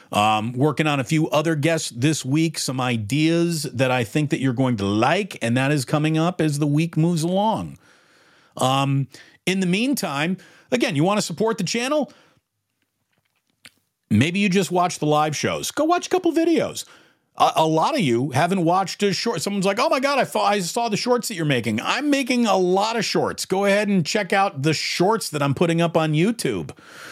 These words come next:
Um, I, I saw, like, a, a metric 'cause you get an incredible amount of data spat back at you from YouTube. And it's like people either watch the live show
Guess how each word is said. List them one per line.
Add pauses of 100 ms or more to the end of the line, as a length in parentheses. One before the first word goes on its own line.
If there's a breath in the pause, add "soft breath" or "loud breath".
(260 loud breath)
Um, (400 loud breath)
I,
I
saw,
like,
a,
a
metric
'cause
you
get
an
incredible
amount
of
data (160)
spat
back
at
you
from
YouTube. (460 loud breath)
And
it's
like
people
either
watch
the
live
show